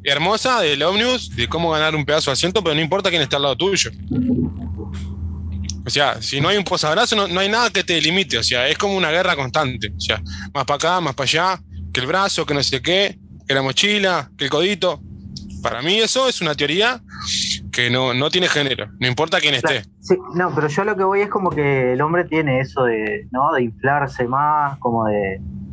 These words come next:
Speaker 2: ocupar más espacio, lo que dice el Diego, ¿no? O sea, de, Cecilia a veces me jode porque dice que yo camino medio, medio así, no sé qué, medio retacón. Pero no es una cuestión, al menos consciente, de que,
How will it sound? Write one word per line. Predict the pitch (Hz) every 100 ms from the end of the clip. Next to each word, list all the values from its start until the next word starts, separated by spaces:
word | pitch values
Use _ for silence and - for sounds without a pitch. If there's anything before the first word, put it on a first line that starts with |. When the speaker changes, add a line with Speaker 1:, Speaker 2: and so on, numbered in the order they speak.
| - -
Speaker 2:
ocupar | 110 117 139 139
más | 139 131
espacio, | 123 156 131
lo | 120
que |
dice | 131 147
el | 139
Diego, | 143 135 107
¿no? | 113 139 151 - - - - -
O | -
sea, | 117
de, | 107 - - - - - - - - - -
Cecilia | 135 180 196
a |
veces | 185 185
me | 175
jode | 147 180 202
porque | 185 165 147
dice | 160 170
que | 170
yo | 135 160
camino | 165 143 156 151
medio, | 147 151 135 120 110 82 - _ _ _ _
medio | 151 156
así, | 139 139 170
no | 143
sé | 135 131
qué, | 147 143 143 - -
medio | 147 143
retacón. | 135 127 127 131 - _ _ _ _ _
Pero | - 131 127 110 101 - _ -
no | 135
es | 185 175 - - - - _ _ _ -
una | 160
cuestión, | 160 139 151 165 160 139 120 -
al | 120 127
menos | 156 165 147
consciente, | 131 127 131 165 170 165 208 208
de | 120 117
que, | 113 104